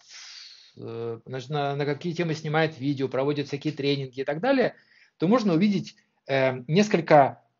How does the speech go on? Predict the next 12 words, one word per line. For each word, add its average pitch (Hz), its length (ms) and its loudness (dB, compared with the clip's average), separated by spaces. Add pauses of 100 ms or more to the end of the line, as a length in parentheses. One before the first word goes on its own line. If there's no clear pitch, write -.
(120)
две 135 240 0
диаметрально 180 500 6
такие 156 240 0
противоположные 156 600 2
позиции. 139 600 -4 (380)
Многие 202 380 8
женщины, 147 360 2
немалое 160 360 8
количество 135 420 -2
женщин, 117 540 -6 (320)
яростно 196 420 4
ищут 151 540 -4